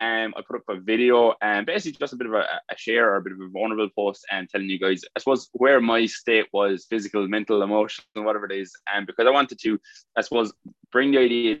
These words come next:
that this community is more than what we're probably using it right now. Okay, and I wanted to make this community a bit more about the program. So the idea here, as I've, I talked about in, in yesterday's open office, is that basically I want anyone that's here to know that, like,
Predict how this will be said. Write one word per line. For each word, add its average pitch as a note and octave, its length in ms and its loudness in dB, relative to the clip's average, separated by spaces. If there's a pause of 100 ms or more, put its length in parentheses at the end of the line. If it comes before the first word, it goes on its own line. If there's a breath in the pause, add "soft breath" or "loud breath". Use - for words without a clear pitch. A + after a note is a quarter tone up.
that F2+ 180 -6
this G#2+ 160 -8
community G#2 560 -4
is F#2+ 480 -6 (300 loud breath)
more A2+ 360 6
than G#2+ 160 2
what G#2 160 2
we're G2 100 4
probably G2+ 240 0
using G2+ 320 -2
it C2+ 100 -10
right D#2+ 220 -6
now. E2+ 160 -8
Okay, F#2+ 220 -10
and G2+ 80 4
I G#2 40 0
wanted A2 180 2
to G2+ 100 0
make A#2 260 0
this - 140 -10
community F#2+ 340 -6
a F2 40 -4
bit F#2+ 180 -4
more A2+ 260 4
about F#2+ 220 0
the - 60 -14
program. F2 360 -4
So G2+ 240 0 (320 loud breath)
the A2+ 100 0
idea A2 300 0
here, A2+ 300 0
as A2 120 -4
I've, G#2 120 -6 (120)
I G2 40 -10
talked G#2+ 260 -6
about G2 160 -6
in, G2 160 -8
in F#2+ 180 -8
yesterday's G2 540 -2
open F#2 240 0
office, - 340 -4
is F#2 140 -10
that G2 220 0 (800)
basically B2+ 320 2
I A#2 100 4
want C3 320 0
anyone B2 240 -6
that's G2+ 160 -8
here A2 180 -6
to G2+ 160 -16
know G#2 160 -2
that, - 140 -6
like, F#2+ 160 -8